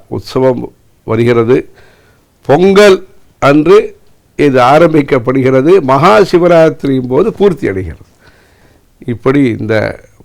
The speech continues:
புனிதமான இந்த தை தொடக்கத்திலே கோபூஜையும் செய்து மாட்டுப் பொங்கலை கொண்டாடி காணும் பொங்கலை பெரியோர்களுக்கெல்லாம் நாம் நம்முடைய மரியாதையை, வணக்கத்தை,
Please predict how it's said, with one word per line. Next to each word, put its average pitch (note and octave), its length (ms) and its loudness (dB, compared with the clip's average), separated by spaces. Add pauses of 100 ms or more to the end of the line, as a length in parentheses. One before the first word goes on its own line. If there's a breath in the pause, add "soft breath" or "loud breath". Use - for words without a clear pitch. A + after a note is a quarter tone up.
புனிதமான A#2+ 640 -4
இந்த A2 460 -6 (500)
தை B2 340 -4 (640)
தொடக்கத்திலே A#2 720 -4 (520)
கோபூஜையும் C3+ 720 0
செய்து A2 420 -4 (520)
மாட்டுப் A#2+ 500 -4
பொங்கலை A2 320 -6
கொண்டாடி A2 580 -6 (340)
காணும் C3+ 420 -2
பொங்கலை A#2 480 -6 (160)
பெரியோர்களுக்கெல்லாம் A2+ 1000 -4 (1000 soft breath)
நாம் A2+ 380 -2 (220)
நம்முடைய A2 500 -4
மரியாதையை, A#2 800 -2
வணக்கத்தை, A#2 840 -6